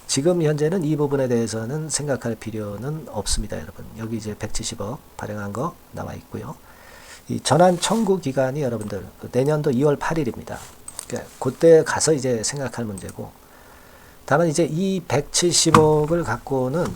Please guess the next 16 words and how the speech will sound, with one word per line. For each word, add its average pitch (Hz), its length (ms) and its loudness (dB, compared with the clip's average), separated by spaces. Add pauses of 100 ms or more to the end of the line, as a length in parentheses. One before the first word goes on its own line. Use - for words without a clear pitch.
(460)
아직도 139 520 2
좀 135 180 -2
부족합니다. 107 680 6
그래서 101 260 -8
지금 143 400 0
현재는, 123 500 -2 (420)
뭐 117 200 -2
어느 139 140 0
정도 139 220 -2
아시겠지만 120 800 -4 (1040)
자금을 151 720 4
현재 147 180 2
조달하려고 147 680 2
하고 151 260 0
있는 127 240 -2
상황이죠. 110 560 -4